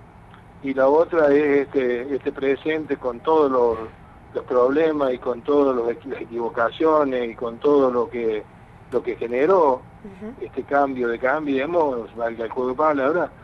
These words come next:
Speaker 1: Eh, para mí no va, va a haber opciones. Quien esté muy enojado con Cambiemos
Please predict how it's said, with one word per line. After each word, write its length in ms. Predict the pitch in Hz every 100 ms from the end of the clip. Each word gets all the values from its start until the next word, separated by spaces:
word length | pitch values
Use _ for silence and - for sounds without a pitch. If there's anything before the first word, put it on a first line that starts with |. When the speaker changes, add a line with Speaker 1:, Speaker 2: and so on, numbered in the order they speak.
| - - -
Speaker 1:
Eh, 440 | 131 120 113 107 -
para 220 | 151 120
mí 220 | 143 214 196
no 120 | 143
va, 180 | 127 127
va 120 | 123
a 20 | 127
haber 240 | 135 120 110 123 -
opciones. 720 | 123 120 - 165 139 110 104 104 - -
Quien 160 | 135 131
esté 220 | - 202
muy 200 | 196 196
enojado 440 | 165 147 143 170 143
con 140 | 143
Cambiemos 720 | 139 143 147 185 202 180 135